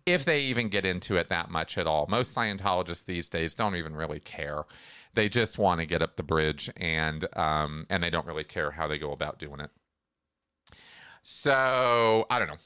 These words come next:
I, I, what do you think? Is that a, that a decent answer? <laughs> Uh, sometimes I think I ramble a little bit, but, um, okay, let's keep going here. It's great, by the way, that you guys are putting my name in the comments where you have a question.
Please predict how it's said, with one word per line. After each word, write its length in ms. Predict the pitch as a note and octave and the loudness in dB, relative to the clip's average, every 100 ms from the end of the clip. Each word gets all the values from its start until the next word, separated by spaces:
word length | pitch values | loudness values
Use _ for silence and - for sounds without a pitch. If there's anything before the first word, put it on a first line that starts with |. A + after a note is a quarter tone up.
| _ _ | _ _
I, 300 | G#2+ G#2+ G#2 | 0 2 2
I, 20 | G#2+ A2 - G#2 | 0 0 -2 2
what 100 | A2+ | 2
do 60 | |
you 80 | G#2 | 2
think? 200 | F#2+ D#2 | -2 0
Is 180 | F#2 F2+ | 0 2
that 140 | G2+ | 2
a, 140 | G2 F#2+ | 2 2
that 180 | G2+ G#2 | 2 0
a 40 | G2+ | 2
decent 300 | A2+ - A#2 | -2 0 0
answer? 320 | A#2 C#3 C3+ | 2 2 2
<laughs> 60 | - - - - - - E3 - - - - - - - - - | 0 -6 -8 -4 -2 0 -4 -2 -6 -6 -16 -16 -18 -20 -20 -6
Uh, 200 | - A2+ | 0 0
sometimes 400 | A2+ C3+ A#2+ A2+ | 0 0 0 2
I 100 | G#2+ | 2
think 220 | G#2 A2 G2+ | 2 0 2
I 80 | |
ramble 540 | F#2+ F2+ F2+ F2+ F2 E2+ | 2 2 2 2 2 2
a 20 | |
little 160 | F2 D#2+ | 0 0
bit, 280 | E2+ F2 _ | 0 -2 _
but, 280 | G2+ F#2 G#2+ | 0 0 0
um, 580 | G#2+ G#2+ A2 G#2+ G#2+ G#2+ | 2 2 2 0 -4 0
okay, 420 | D3+ D3 C3+ E2 D2+ | 2 2 0 -2 -2
let's 200 | G#2+ - | -4 -4
keep 320 | - A#2 - | -2 -2 -2
going 280 | A2+ A2+ A2+ | 0 2 2
here. 400 | B2 B2+ C#3 D3+ | 0 2 4 4
It's 200 | - B2 | 2 -2
great, 400 | - B2 D3+ F#3 | -2 2 4 4
by 100 | D3 | 0
the 100 | C#3 | 2
way, 160 | B2+ B2 | 2 2
that 100 | A#2+ | 2
you 100 | B2 | 0
guys 280 | B2 A#2+ B2+ | 2 0 0
are 60 | |
putting 260 | A#2+ C3 B2 | -4 -4 -2
my 200 | A2+ A2 | 0 0
name 500 | G#2 A2 B2 C#3 D3 - | 0 0 0 -2 -4 -4
in 180 | A#2 | -2
the 60 | A2+ | -2
comments 500 | - B2+ B2+ C3+ - | -2 0 0 -2 -4
where 100 | A#2 | -2
you 80 | A#2+ | 0
have 120 | G#2+ | -2
a 40 | G#2+ | -4
question. 600 | - B2+ - D#3 D#3 | -4 -4 -4 -6 -6